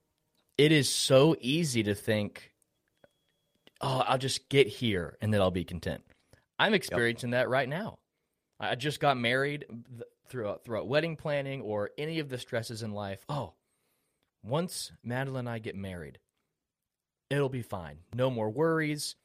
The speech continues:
Speaker 2: <laughs>
Speaker 1: no more stress, no more struggles. We'll be married and then we'll go from there." Newsflash, marriage
Speaker 2: <laughs>
Speaker 1: is great. I love Madeline. She's an amazing wife.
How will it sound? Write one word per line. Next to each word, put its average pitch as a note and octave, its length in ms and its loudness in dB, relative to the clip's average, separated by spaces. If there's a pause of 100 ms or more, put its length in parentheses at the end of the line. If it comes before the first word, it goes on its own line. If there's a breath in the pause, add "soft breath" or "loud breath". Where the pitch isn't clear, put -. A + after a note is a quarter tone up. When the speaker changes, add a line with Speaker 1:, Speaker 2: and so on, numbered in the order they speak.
(240)
Speaker 2:
<laughs> A#2 380 -4
Speaker 1:
no C3+ 340 0
more A#2 460 4 (340)
stress, D#3 840 0 (320)
no B2+ 280 -2
more G#2 560 -2 (260)
struggles. C#3+ 1120 4 (360)
We'll C#3 140 -4
be D3 140 0
married E3 720 2
and D#3 120 0
then D#3+ 80 2
we'll C#3+ 120 2
go C3 180 2
from A2+ 200 -6
there." F2 280 -8 (1300)
Newsflash, A#2 840 2 (500)
marriage G#3 360 8
Speaker 2:
<laughs> - 0 -
Speaker 1:
is F3+ 140 -2
great. B2 380 2 (640)
I A#2 80 -6
love C3 320 4
Madeline. F2+ 460 -6
She's B2 240 -4
an A2 100 -4
amazing A#2+ 720 -2
wife. F#2 360 -4